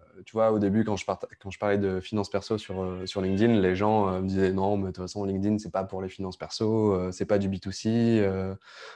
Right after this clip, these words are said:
c'est plutôt B two B. » Et bon, euh, voilà, moi, ça reste mon, mon premier canal d'acquisition. Donc, euh, je pense que il y a, il y a... LinkedIn est vraiment à, à ne pas sous-estimer. Et j'ai l'impression que t'as quand même beaucoup plus de facilité à avoir, euh,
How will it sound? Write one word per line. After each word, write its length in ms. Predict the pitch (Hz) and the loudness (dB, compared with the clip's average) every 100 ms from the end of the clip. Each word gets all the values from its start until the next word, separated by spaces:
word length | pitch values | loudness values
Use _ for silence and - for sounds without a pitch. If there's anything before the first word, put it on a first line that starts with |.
| _ _ - | _ _ -18
c'est 120 | - | -16
plutôt 200 | 95 104 | -8 -4
B 100 | 95 | -4
two 140 | 90 95 | -6 -4
B. » 60 | |
Et 400 | 107 123 120 98 | 0 2 4 4
bon, 280 | 92 95 95 | 2 0 0
euh, 160 | 92 92 | -2 -2
voilà, 260 | 98 104 | 2 2
moi, 140 | 98 98 | 2 -2
ça 120 | 98 | 0
reste 220 | 101 - | 0 0
mon, 200 | 101 95 | -4 -4
mon 420 | 95 95 98 98 | -6 -8 -6 -6
premier 260 | 92 104 104 | -4 -2 -2
canal 240 | 101 95 | -2 0
d'acquisition. 520 | 98 92 101 101 113 | 0 0 -2 -2 -4
Donc, 360 | 104 98 95 92 | -6 -4 -6 -4
euh, 120 | 95 | -4
je 100 | 92 | -4
pense 180 | 107 104 | -6 -6
que 560 | 107 95 95 95 95 98 _ - - - _ - | -4 -4 -2 -2 -4 -8 _ -20 -20 -20 _ -6
il 60 | |
y 40 | 101 | -2
a, 260 | 90 90 | 0 0
il 120 | 95 95 | 0 0
y 80 | |
a... 280 | 90 90 92 104 - - - 101 - | -2 -2 -6 -10 -12 -16 -18 -18 -10
LinkedIn 420 | 101 101 104 117 | -2 2 4 4
est 120 | 113 95 | 2 2
vraiment 400 | 95 107 117 101 | 2 2 2 2
à, 500 | 95 95 95 95 - | 2 0 -2 -4 -4
à 80 | 98 | -4
ne 100 | 98 | -2
pas 160 | 107 | -2
sous-estimer. 920 | 104 104 101 101 - 107 120 123 107 | -4 -4 -4 -4 -4 0 2 2 2
Et 80 | 98 | 0
j'ai 80 | 95 | -2
l'impression 320 | 92 101 110 | -6 -6 -10
que 60 | 101 | -8
t'as 100 | 98 | -8
quand 100 | 98 | -6
même 200 | 104 104 | -4 -4
beaucoup 200 | 107 110 | -4 -6
plus 380 | 113 113 107 - | -4 -4 -6 -8
de 60 | |
facilité 500 | 101 107 107 107 120 | -2 -2 -2 -2 0
à 140 | 113 95 | 0 0
avoir, 460 | 95 107 110 - _ _ _ _ _ _ - | 0 0 0 -4 _ _ _ _ _ _ -10
euh, 520 | 92 90 90 92 92 | -6 -4 -4 -6 -8